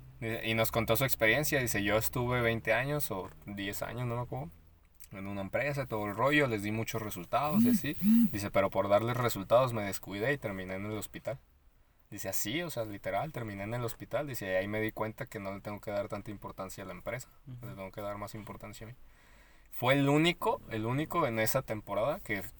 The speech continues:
Speaker 1: nos di-, que nos dijo algo así.
Speaker 2: Ujú.
Speaker 1: Que nos dijo, "¿Saben qué? No le den tanta importancia a la empresa porque la empresa no les da la importancia a ustedes". Yo así como, "Wow, qué onda".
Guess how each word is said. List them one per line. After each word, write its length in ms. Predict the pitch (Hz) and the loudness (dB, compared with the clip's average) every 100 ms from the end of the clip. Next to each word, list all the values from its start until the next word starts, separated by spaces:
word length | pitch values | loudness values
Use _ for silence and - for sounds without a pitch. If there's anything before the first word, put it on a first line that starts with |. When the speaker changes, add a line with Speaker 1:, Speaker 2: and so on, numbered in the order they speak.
| - | -10
Speaker 1:
nos 240 | 90 92 | -8 -6
di-, 180 | 104 101 | -6 -6
que 200 | - 104 | 0 2
nos 200 | 101 98 | 2 2
dijo 240 | 117 127 | 2 8
algo 180 | 123 123 | 8 10
así. 260 | 120 - 90 - | 6 4 -4 -8
Speaker 2:
Ujú. 360 | 135 113 120 127 | -10 -8 -10 -10
Speaker 1:
Que 40 | 101 | -10
nos 120 | 92 | -10
dijo, 160 | 92 92 | -10 -6
"¿Saben 220 | 107 113 | -4 -2
qué? 120 | 120 123 | 0 2
No 140 | 120 | 2
le 80 | 117 | 4
den 120 | 117 | 4
tanta 240 | 117 113 | 2 0
importancia 500 | 120 107 98 104 104 | -2 -4 -6 -6 -6
a 20 | 110 | -6
la 60 | |
empresa 340 | 101 - 139 151 | -4 -4 -2 -2
porque 220 | - - | -4 -4
la 80 | 95 | -4
empresa 320 | 92 117 120 | -4 -2 -2
no 100 | 117 | 0
les 120 | 113 110 | -2 0
da 60 | |
la 80 | 113 | -2
importancia 460 | 110 98 98 95 101 | -2 -4 -6 -8 -8
a 20 | |
ustedes". 400 | - - - - - - - - - _ - | -10 -12 -14 -20 -20 -20 -20 -20 -20 _ -20
Yo 80 | - | -14
así 160 | 90 | -10
como, 260 | 92 90 85 | -6 -6 -6
"Wow, 440 | 55 - - - 127 | -8 -8 -6 -8 -8
qué 180 | 120 | -8
onda". 320 | 113 120 135 | -8 -6 -8